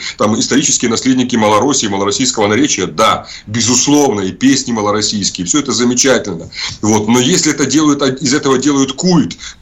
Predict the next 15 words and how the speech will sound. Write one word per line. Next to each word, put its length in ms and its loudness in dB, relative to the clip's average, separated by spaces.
причем 280 -2
такой 320 0
культ, 420 0
а, 140 -2
воинствующий, 960 0
да, 120 0
который 340 -2
называется 720 0
отдельным 440 0
государством, 720 -2
который 380 -2
смыслом 340 0
своего 160 0
существования 520 0
называет 480 0